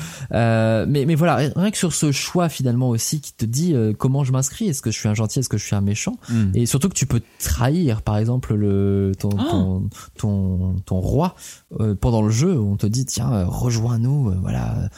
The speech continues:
Speaker 1: le méchant te propose à un moment, t'as des, des bifurcations dans le scénario, ce qui est assez intéressant. Le trois,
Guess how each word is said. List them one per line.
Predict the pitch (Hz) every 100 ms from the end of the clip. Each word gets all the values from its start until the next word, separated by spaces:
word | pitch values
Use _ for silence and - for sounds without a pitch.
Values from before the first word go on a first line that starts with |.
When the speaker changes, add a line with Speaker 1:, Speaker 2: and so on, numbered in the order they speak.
| -
Speaker 1:
le | 117
méchant | 117 117 139
te | 135
propose | 117 - 123 165 151
à | 110
un |
moment, | 123 147
t'as | 107
des, | 107
des | 107
bifurcations | 104 123 - 139 135 120 - 131
dans |
le | 101
scénario, | - 110 135 175 175 -
ce | -
qui | -
est |
assez | 113 -
intéressant. | 131 - 101 98 95 - - - - _ _
Le | 139 160 233
trois, | - - 123 160 -